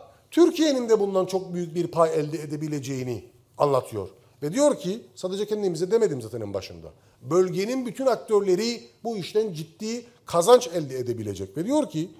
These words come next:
Türkiye ekonomisi çözümden yirmi milyar euroya yakın fayda sağlayacak. Müthiş paralar. Bugün Türkiye yüzünü Avrupa Birliği'ne dönmek istiyor. Avrupa Birliği de Türkiye ile işbirliği yapmak istiyor. Dolayısıyla çok, e, önemli,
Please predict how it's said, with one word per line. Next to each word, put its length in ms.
Türkiye 420
ekonomisi 720
çözümden 640
yirmi 560
milyar 600
euroya 340
yakın 480
fayda 360
sağlayacak. 540
Müthiş 300
paralar. 360
Bugün 220
Türkiye 340
yüzünü 360
Avrupa 360
Birliği'ne 320
dönmek 260
istiyor. 360
Avrupa 360
Birliği 200
de 120
Türkiye 320
ile 260
işbirliği 500
yapmak 300
istiyor. 320
Dolayısıyla 420
çok, 380
e, 460
önemli, 600